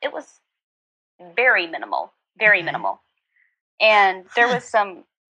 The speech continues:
Speaker 1: there was definitely some language, not a bunch of languages, not pervasive. I would probably,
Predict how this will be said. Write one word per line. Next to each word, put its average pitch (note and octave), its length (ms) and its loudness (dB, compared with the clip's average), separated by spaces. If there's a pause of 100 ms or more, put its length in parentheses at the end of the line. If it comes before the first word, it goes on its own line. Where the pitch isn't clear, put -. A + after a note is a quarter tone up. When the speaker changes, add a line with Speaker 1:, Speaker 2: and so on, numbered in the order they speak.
(360)
Speaker 1:
there C#4 120 2
was C4+ 180 -2
definitely G#3 760 -4
some G3+ 300 -6
language, E3+ 500 -4
not G3 260 4
a F#3 140 -4
bunch E3+ 200 -2
of - 80 -14
languages, D3 420 -12
not E3+ 180 2
pervasive. D#3 560 -8 (120)
I F3+ 100 4
would E3 160 -8
probably, F3 600 0